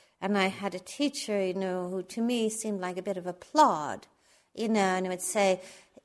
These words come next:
you know, look at me puzzled and say, "No, you know, you need to do a year or two reflection on motivation, you know,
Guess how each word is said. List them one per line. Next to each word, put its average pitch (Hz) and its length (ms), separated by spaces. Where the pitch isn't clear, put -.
you 381 200
know, 294 100
look 240 240
at 226 60
me 233 200
puzzled 220 680
and 214 120
say, 214 200
"No, 226 340
you 220 180
know, 220 80
you 247 160
need 403 180
to 370 100
do 311 160
a 262 60
year 226 460
or 208 60
two 214 280
reflection 185 720
on 170 200
motivation, 151 840
you 170 180
know, 156 260